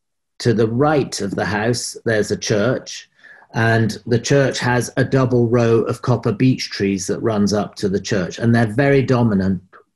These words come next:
seen from the garden, and you'll see some images in a minute. But here, w-, so we've borrowed that same language of the copper beech trees that were planted to get to the church,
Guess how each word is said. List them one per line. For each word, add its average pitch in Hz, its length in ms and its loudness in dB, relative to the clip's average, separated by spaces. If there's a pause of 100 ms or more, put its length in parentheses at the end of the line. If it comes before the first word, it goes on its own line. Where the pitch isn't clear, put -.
(140)
seen 104 360 0
from 98 260 0
the 98 80 0
garden, 92 400 -2
and 95 140 2
you'll 101 100 2
see 113 240 0
some 104 220 0
images 92 440 -2
in 95 140 0
a 98 60 2
minute. 95 340 2 (480)
But - 160 2
here, 143 220 4
w-, 127 160 2
so 135 180 2
we've 127 280 2
borrowed 131 440 2
that 113 180 -2
same 120 320 2
language 101 800 0
of 110 180 -2
the 104 80 -4
copper 120 300 -4
beech 135 320 2
trees 113 280 -2
that 98 140 -2
were 95 100 -8
planted 104 480 -2
to - 60 -16
get 101 240 -4
to 90 100 -8
the 90 100 -6
church, 127 500 -2